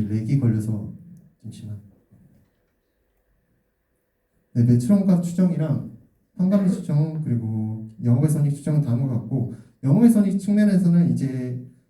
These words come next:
이십삼년도 사 큐에 비정상적으로 생산 설비에 대한 손상, 손상 차손이 백육십억 원이 반영된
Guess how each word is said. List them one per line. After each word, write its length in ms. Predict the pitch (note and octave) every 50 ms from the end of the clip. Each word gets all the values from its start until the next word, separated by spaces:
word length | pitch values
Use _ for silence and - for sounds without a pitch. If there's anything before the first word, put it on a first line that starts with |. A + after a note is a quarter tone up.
| _ _ _ _
이십삼년도 580 | - E3 E3 D#3+ F#3+ F#3+ G3+ G3+ G#3 G3 F3+
사 220 | D#3+ D3 D#3 E3 E3
큐에 320 | - - D#3+ D3+ B2+ -
비정상적으로 800 | - - F3+ E3+ - C3+ C#3 C#3 E3+ F3 F3 E3 D#3 C#3+ C#3+ C#3+
생산 320 | C#3 E3+ F#3+ G#3 A#3 A#3 A3+
설비에 320 | G#3+ G#3 F3+ F3 D#3+ C#3+
대한 160 | C3 B2 A#2+ A#2+
손상, 520 | B2+ F#3 G3+ G3+ G#3 G3+ G3+ G3+ - -
손상 380 | - - G3+ G3 G3 G#3 G3+ -
차손이 520 | - G3+ G3+ G#3 G3+ F3+ F#3+ A#3+ - -
백육십억 500 | - - C3+ C3+ G3+ G#3 - G#3+ F3 E3
원이 260 | D3+ D3 C#3+ C3 A#2+ B2
반영된 600 | B2+ C3 C#3 C#3+ D3 C3+ C3 B2 A#2 G#2 -